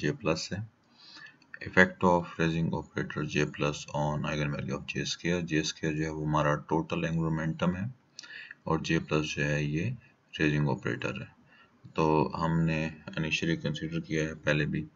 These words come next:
کہ اگر ہم سائی کو کنسیڈر کر لیں کہ وہ جے اسکوائر کی آئگن اسٹیٹ ہے تو اس کی جو آئگن ویلیوز ہیں وہ الفا ہوں گی such that J square operating on psi will give you an eigen value alpha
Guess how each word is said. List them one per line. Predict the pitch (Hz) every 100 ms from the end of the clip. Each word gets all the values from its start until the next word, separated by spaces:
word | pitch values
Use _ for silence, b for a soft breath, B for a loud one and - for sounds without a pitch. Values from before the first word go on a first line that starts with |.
| B B B B _
کہ | -
اگر | 76 76 80
ہم | 78 69 -
سائی | - 78 78
کو | 78
کنسیڈر | 78 80 - 82
کر | 80
لیں | 76 73
کہ | 76
وہ | 73
جے | 73 73
اسکوائر | - - 71
کی | 73
آئگن | 71 76
اسٹیٹ | 85 - 82 78
ہے | - 101 b b b b _ _
تو | 80 78 62
اس | 64
کی | - 82
جو | 65
آئگن | 78 80 82
ویلیوز | 76 80 78
ہیں | 78
وہ | 78
الفا | 71 73 - 92
ہوں | 90 80
گی | 82
such | 85 - 80 - -
that | 76 78 - B B B _ 76
J | 82
square | 85 - - 80 80 87 98 _ _ _ _ _ 90
operating | - - - 90 87 82
on |
psi | 82 - 73 71 76 -
will | 78 78
give | 76 80 78 78
you | 80
an | 78 76
eigen | 78 78 92 85
value | 73 73 76 104 127 b b _ - -
alpha | 76 - 82